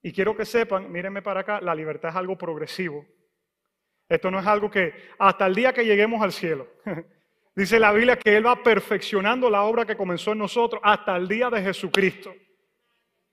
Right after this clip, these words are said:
Así que si tú dices, "Ya yo llegué, no necesito nada de eso, que growth track, ni grupo pequeño, ni", no, no, no, no, no, espérate. Necesito de todo eso y más. Señor, haz en mí todo lo que tú quieres hacer.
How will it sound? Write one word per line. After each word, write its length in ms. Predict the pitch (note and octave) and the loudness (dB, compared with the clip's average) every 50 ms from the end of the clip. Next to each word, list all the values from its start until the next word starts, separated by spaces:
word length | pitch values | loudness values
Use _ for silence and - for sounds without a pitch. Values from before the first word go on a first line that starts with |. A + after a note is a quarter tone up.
| _ _ _ - | _ _ _ -4
Así 240 | F3 F3 - - A3+ | -4 -2 -2 -2 0
que 140 | - C4+ | 2 2
si 140 | - A#3+ B3 | 2 0 -2
tú 180 | - B3 B3+ C4 | -2 -2 0 2
dices, 320 | C4 C4+ B3+ - B3 G3+ | 2 2 2 2 2 2
"Ya 220 | G3 A3 A#3+ C#4 C4 | 6 6 6 6 6
yo 140 | C4 C4 | 6 6
llegué, 340 | C4 C4 B3 B3 B3+ B3+ C4 | 8 8 8 10 10 8 8
no 100 | B3+ B3 | 6 4
necesito 500 | B3 B3+ A#3+ B3 A3+ - B3+ B3+ C4 B3+ | 0 0 -2 -2 -2 -2 0 2 2 2
nada 300 | A#3+ B3+ B3+ C4 B3 A#3+ | 2 2 2 0 2 4
de 140 | A#3+ B3 C4 | 4 6 4
eso, 200 | C4 G#3 C4 - | 4 2 0 -2
que 180 | - A3 G#3 F#3+ | -2 -2 -2 0
growth 320 | F3 A#3 B3 B3+ B3 - | 2 2 4 4 4 2
track, 180 | - C4+ B3+ A3 | 0 0 0 0
ni 100 | G#3 F3 | -2 -2
grupo 320 | F#3+ G#3 B3+ A3+ B3+ A#3 | -2 -4 -2 0 0 0
pequeño, 460 | - A#3+ A3 B3 B3+ C4 C4 B3+ A#3+ | 2 2 2 4 4 4 4 2 0
ni", 80 | A3 A#3 | 2 2
no, 200 | B3 C4 C#4 C4+ | 2 0 0 -2
no, 120 | C4 C4 | -4 -4
no, 120 | B3+ B3+ B3 | -4 -4 -6
no, 120 | B3 A#3 | -6 -8
no, 100 | G#3 G3 | -8 -10
espérate. 480 | E3+ - F#3 E3+ D#3 - - C#3+ - _ _ _ _ _ _ | -8 -6 -6 -6 -6 -8 -14 -18 -20 _ _ _ _ _ _
Necesito 600 | - F3 E3+ - F3 - G3 G3+ G3 A#3 A3+ A3+ | -8 -8 -8 -8 -6 -6 -6 -4 -2 -2 -2 -2
de 60 | A3+ | -2
todo 240 | A3 - G#3+ A3+ A3+ | -4 -4 -2 -2 -2
eso 180 | A#3 A3 B3+ A#3 | -2 -4 -6 -6
y 140 | A3+ F#3+ F3 | -6 -6 -6
más. 340 | D#3+ E3+ F3 F3+ D3 - - _ _ _ - - _ _ _ _ _ _ _ _ _ _ _ _ _ _ | -6 -6 -6 -6 -6 -8 -12 _ _ _ -20 -20 _ _ _ _ _ _ _ _ _ _ _ _ _ _
Señor, 400 | - F#3 E3+ E3+ F#3 G#3 G#3+ G#3 | -6 -6 -4 0 0 0 0 2
haz 220 | G#3+ G3+ F3 F#3+ | 2 0 2 2
en 180 | A3 G#3+ G3+ G3+ | 0 -2 -2 0
mí 140 | G#3 G#3+ G#3+ | 0 0 0
todo 180 | G#3+ G#3 F#3+ | 0 0 0
lo 120 | F#3+ G3+ F#3+ | 0 0 -2
que 100 | G#3 F#3 | -4 -6
tú 140 | - F#3 - | -8 -8 -8
quieres 240 | - F3 F3 F3 | -8 -6 -6 -6
hacer. 340 | F3 D#3+ - - D#3+ C3 A#2+ | -8 -10 -12 -12 -14 -14 -16